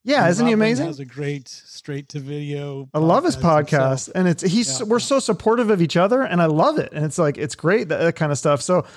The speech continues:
Speaker 1: I'm assuming you do the same with other musicians. Like, you're all supporting each other, and
Speaker 2: I've got, I've got to tell you that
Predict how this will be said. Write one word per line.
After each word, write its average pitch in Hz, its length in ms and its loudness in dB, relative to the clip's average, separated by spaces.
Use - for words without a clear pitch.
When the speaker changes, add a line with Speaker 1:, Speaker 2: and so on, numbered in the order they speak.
Speaker 1:
I'm 226 100 4
assuming 269 340 2
you 214 80 4
do 202 120 2
the 185 100 0
same 208 400 2
with 170 140 2
other 156 180 2
musicians. 135 560 -2
Like, 143 180 -4
you're 170 160 0
all 165 120 4
supporting 165 460 0
each 143 140 0
other, 196 300 2
and 139 220 -2
Speaker 2:
I've 202 280 -2
got, 247 260 2
I've 185 220 0
got 208 260 0
to 208 80 -4
tell 175 300 0
you 135 300 -2
that 127 640 -4